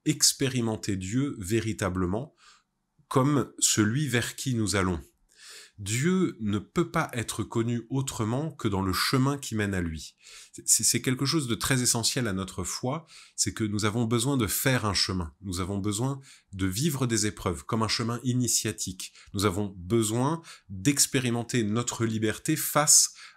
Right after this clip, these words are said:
à l'adversité, face au doute, pour pouvoir voir Dieu. Et celui qui voudrait aller directement à Dieu sans intermédiaire,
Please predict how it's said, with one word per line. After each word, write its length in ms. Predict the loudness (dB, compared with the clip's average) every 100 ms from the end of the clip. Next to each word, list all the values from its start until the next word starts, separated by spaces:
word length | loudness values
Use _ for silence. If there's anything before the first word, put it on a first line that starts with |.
| -2
à 80 |
l'adversité, 680 | 0 2 2 2 2 2 0
face 320 | 0 0 0
au 80 | 0
doute, 440 | -2 -2 -4 -8 -14 _ _
pour 180 | -6 -6
pouvoir 540 | -6 -2 -2 -2 -8
voir 560 | -10 -6 0 0 0 -6
Dieu. 480 | -8 -4 -2 -4 -8 _ _ -20 -20 -20 -20 _
Et 400 | -2 0 -2 -6 _ -6
celui 440 | 0 2 2 0
qui 100 | 0
voudrait 420 | -2 0 0 0 0
aller 260 | -2 -2 0
directement 720 | 0 2 0 -2 -2 0 0
à 80 |
Dieu 240 | -2 -2 2
sans 320 | 2 2 0
intermédiaire, 960 | 0 0 0 0 -2 -2 -2 -4 -8